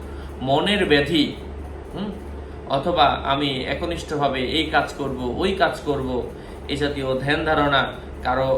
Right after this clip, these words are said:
বিষয় নিয়ে অথবা কারো অঙ্গ প্রত্যঙ্গ নিয়ে, কারো দেহ নিয়ে, নিজের মস্তিষ্কের মধ্যে যদি আসে, ওই মুহূর্তে সে যদি সাতবার ইয়া গনিয়্যু পাঠ করে,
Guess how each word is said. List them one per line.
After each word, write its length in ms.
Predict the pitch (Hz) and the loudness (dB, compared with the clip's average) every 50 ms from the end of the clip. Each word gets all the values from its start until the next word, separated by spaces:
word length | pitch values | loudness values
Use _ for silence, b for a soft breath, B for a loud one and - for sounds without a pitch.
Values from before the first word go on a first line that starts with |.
| 127 127 | 0 -2
বিষয় 320 | 135 135 - - 180 170 165 | -4 -4 -2 0 0 0 0
নিয়ে 220 | 160 151 151 143 139 | 0 2 2 2 2
অথবা 300 | 131 131 131 147 - 131 | 2 0 0 2 2 2
কারো 280 | - 135 131 135 131 127 | 4 4 4 4 4 4
অঙ্গ 260 | 127 139 160 185 196 202 196 | 4 2 2 2 0 0 0
প্রত্যঙ্গ 380 | 175 180 - - 156 151 147 143 | 2 0 2 2 0 0 0 0
নিয়ে, 240 | 143 139 135 131 127 127 | 0 0 0 0 -2 -2
কারো 280 | 127 - 143 127 131 131 | 0 0 0 2 2 2
দেহ 220 | 127 135 147 151 180 190 | 4 4 2 2 2 0
নিয়ে, 260 | 180 175 165 160 151 135 | 0 0 0 0 0 0
নিজের 280 | 131 131 131 139 123 | 0 -2 -2 -2 -2
মস্তিষ্কের 600 | 123 139 147 - - - 175 - - - 175 160 143 | -2 -2 -4 -6 -6 -8 -8 -8 -6 -4 -4 -2 -2
মধ্যে 300 | 139 135 127 110 123 127 127 127 | -2 -4 -4 -4 -4 -4 -2 -2
যদি 160 | 123 117 127 127 - 139 160 | -4 -4 -4 -2 2 2 2
আসে, 240 | - - 226 208 160 120 - - B B B B B - | 4 6 4 6 6 4 2 -2 B B B B B -4
ওই 160 | - 175 170 165 | 0 2 2 2
মুহূর্তে 380 | 147 147 143 147 139 - - 135 123 | 2 2 0 0 0 0 -2 -2 -2
সে 200 | 117 - - 160 160 | -2 -2 0 0 0
যদি 260 | 151 151 147 139 135 127 | 2 0 0 0 -2 -4
সাতবার 640 | 123 - - 185 196 214 202 - 196 185 170 156 139 - - B B B B - | -4 0 4 4 4 4 2 0 4 6 8 8 8 4 0 B B B B 0
ইয়া 160 | 147 151 143 135 131 131 | 4 6 6 6 4 2
গনিয়্যু 360 | 147 175 214 220 208 190 175 - - | 0 0 0 0 2 0 0 2 4
পাঠ 160 | 156 147 151 - | 2 2 2 2
করে, 180 | - 156 147 | 0 0 0